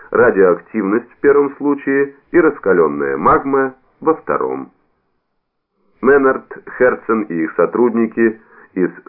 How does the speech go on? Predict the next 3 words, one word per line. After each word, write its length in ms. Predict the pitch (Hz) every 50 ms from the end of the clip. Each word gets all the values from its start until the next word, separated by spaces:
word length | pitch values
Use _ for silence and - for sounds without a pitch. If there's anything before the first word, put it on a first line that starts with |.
| - -
Скрипсовского 840 | - - 98 110 113 - - - - - - - 85 80 80 82 80
института 840 | - 80 80 76 - _ - 78 - 120 135 139 143 135 135 135 135 _ _ _ _ - - - - - -
произвели 640 | - 117 131 127 113 107 123 139 156 190 190